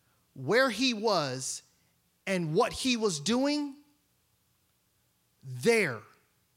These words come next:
was the kingdom of heaven. Are you following me? Where he was and what he was doing, there was the kingdom of heaven.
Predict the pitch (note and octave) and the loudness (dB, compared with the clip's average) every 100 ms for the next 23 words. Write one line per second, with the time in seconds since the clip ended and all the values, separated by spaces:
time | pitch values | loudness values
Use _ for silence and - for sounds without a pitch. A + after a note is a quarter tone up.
0 | _ _ _ _ _ _ - E3 C#3+ E3 | _ _ _ _ _ _ -8 -6 -4 -4
1 | - F#3 E3 D3 C3 C#3+ A2+ A2 - _ | -4 -2 -2 -4 -4 -6 -6 -10 -20 _
2 | _ _ _ _ _ _ - D#3+ F3 E3+ | _ _ _ _ _ _ -4 -2 -2 -2
3 | G3 G3+ G#3+ A#3 C4+ D4 _ _ _ _ | 0 0 0 -2 -4 -8 _ _ _ _
4 | _ _ _ _ _ _ _ _ _ _ | _ _ _ _ _ _ _ _ _ _
5 | _ D#3 D3+ C4 D4+ C#4 D#4 C4 A#3 F#3+ | _ -2 4 6 6 4 2 2 2 2
6 | E3 E3 - - _ - G#3 F3+ G#3 C#4 | 0 -4 -8 -12 _ -4 -2 0 2 2
7 | A#3 C#4 B3+ G#3 F3+ C4+ A3+ F3 D#3+ - | 4 2 2 -2 0 2 2 0 -4 -10
8 | _ E3+ D3+ C#3+ D4 D4+ A#3 G3+ F#3+ - | _ -8 -2 4 6 6 4 2 -2 -12
9 | _ F#3 B3 B3 A3+ F#3 F3 - C4 A#3+ | _ -2 2 4 2 0 -4 -2 0 0
10 | A3+ F3+ G3+ D3 | 0 0 -2 -2